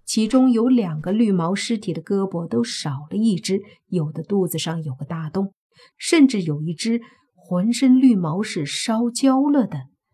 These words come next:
但是他们还是在拼命攻击。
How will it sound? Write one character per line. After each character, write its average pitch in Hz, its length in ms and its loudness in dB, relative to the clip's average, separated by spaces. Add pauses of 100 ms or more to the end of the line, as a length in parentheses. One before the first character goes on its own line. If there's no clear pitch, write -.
(200)
但 170 240 0
是 165 160 -6
他 170 220 -6
们 165 160 -4
还 147 320 -6
是 220 240 -2
在 165 160 -6
拼 190 320 -2
命 190 240 0
攻 170 260 -6
击。 190 300 -8